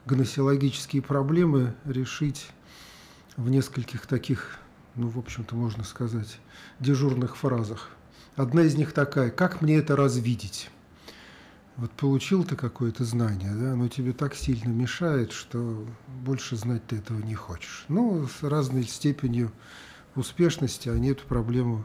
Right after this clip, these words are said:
решают или не решают. Вот. Другая тема, которая тут возникает, тоже элементарная,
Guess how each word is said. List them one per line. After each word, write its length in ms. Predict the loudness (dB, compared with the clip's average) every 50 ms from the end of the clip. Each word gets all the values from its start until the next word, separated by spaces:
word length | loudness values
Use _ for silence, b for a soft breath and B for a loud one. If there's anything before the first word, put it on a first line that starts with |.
| -6 -6
решают 680 | -4 -2 -2 -2 -4 -4 -2 -2 0 0 -2 0 0 2
или 140 | 2 4
не 160 | 6 6 6 4
решают. 500 | 4 2 -2 -4 -6 -8 -8 -10 -12 -16 -20 -20 B B B B B B B B B B B B B B B B B -20 -20 -8 -2
Вот. 360 | 2 4 4 4 4 2 2
Другая 800 | 2 2 4 4 4 4 4 4 6 6 6 6 6 4 2 B B B B B B B
тема, 460 | -4 2 4 6 6 6 6 4 4 2
которая 500 | 2 0 0 0 2 2 4 4 4 4
тут 260 | 2 0 -2 0 0
возникает, 580 | 0 0 2 0 0 2 4 4 4 4 2
тоже 300 | 2 2 2 4 4 4
элементарная, 840 | 4 4 4 4 4 2 2 2 2 2 4 4 4 4 4 2 0